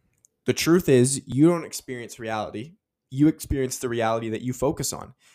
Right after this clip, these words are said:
So in any given moment, you decide what you're focusing on. And with the questions that I've given you up to this point, you'll know exactly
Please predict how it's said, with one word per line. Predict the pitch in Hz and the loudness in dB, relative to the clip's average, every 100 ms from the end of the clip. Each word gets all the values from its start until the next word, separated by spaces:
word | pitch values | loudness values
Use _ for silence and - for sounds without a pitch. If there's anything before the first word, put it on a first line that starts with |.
| - | -8
So | - | -2
in | 143 | -2
any | - 143 147 | 0 -2 0
given | 147 139 | -2 2
moment, | 143 170 139 - _ _ | 4 4 2 -6 _ _
you | 131 180 | -4 0
decide | 214 214 180 160 | 2 2 4 2
what | 147 | 2
you're | 151 | -4
focusing | - 160 - 135 | 0 0 0 -8
on. | 95 - | -10 -8
And | 123 | -6
with | 135 | -4
the | 139 | -6
questions | - 143 151 151 | -2 -2 -2 -8
that | 147 | -2
I've | 131 117 | -2 -2
given | 147 165 | -4 -6
you | 131 113 | -6 -8
up | 131 | -10
to | 113 | -14
this | 110 | -6
point, | - 185 160 127 _ _ _ _ _ _ _ _ _ _ | 0 0 0 -8 _ _ _ _ _ _ _ _ _ _
you'll | - 156 170 | -8 -4 -2
know | 170 180 151 | 2 2 2
exactly | - 131 123 120 143 185 196 123 117 185 | 0 -6 -6 -2 2 2 0 -8 -10 -12